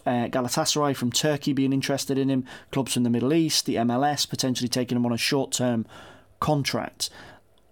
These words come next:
None of that will hit the Ronaldo objective of playing Champions League football this season. He wants to play in the Champions League, he wants to maintain his personal records,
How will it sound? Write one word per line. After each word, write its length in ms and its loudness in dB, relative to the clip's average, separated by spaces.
None 400 4
of 200 4
that 260 2
will 200 4
hit 280 0
the 140 2
Ronaldo 400 4
objective 600 0
of 160 2
playing 320 2
Champions 400 2
League 160 0
football 480 0
this 180 0
season. 440 0
He 120 -2
wants 300 2
to 80 0
play 120 2
in 80 2
the 60 -2
Champions 340 0
League, 180 2
he 60 2
wants 240 0
to 80 0
maintain 400 2
his 120 0
personal 380 0
records, 480 2